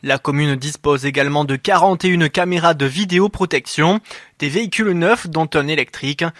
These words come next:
ainsi que du matériel moderne pour le contrôle. Un nouveau dispositif a également été mis en place par la municipalité, la disposition gratuite de porte-clés d'alarme.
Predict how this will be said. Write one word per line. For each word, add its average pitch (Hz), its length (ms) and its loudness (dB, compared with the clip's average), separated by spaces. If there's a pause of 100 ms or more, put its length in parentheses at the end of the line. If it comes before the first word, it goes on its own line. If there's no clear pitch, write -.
(240)
ainsi 143 320 -6
que 160 120 -4
du 131 140 -4
matériel 160 520 -2
moderne 151 480 0
pour 175 200 -4
le 190 80 2
contrôle. 165 540 0 (500)
Un 151 60 0
nouveau 156 320 0
dispositif 170 800 -2
a - 80 0
également 175 380 2
été 170 200 -2
mis 170 200 2
en 175 100 -2
place 185 320 0 (100)
par 135 200 0
la 135 120 2
municipalité, 170 1000 0 (380)
la 139 140 -4
disposition 151 760 -4
gratuite 170 520 -2
de 135 140 -2
porte-clés 180 580 -4
d'alarme. 175 480 2